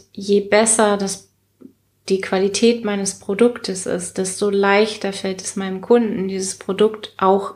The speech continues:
entsprechend der anderen Marktbedingungen trotzdem noch zu verwenden.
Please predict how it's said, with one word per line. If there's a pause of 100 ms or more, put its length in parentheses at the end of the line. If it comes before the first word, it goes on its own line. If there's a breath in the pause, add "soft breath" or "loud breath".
(140)
entsprechend
der
anderen
Marktbedingungen (380 loud breath)
trotzdem
noch
zu
verwenden.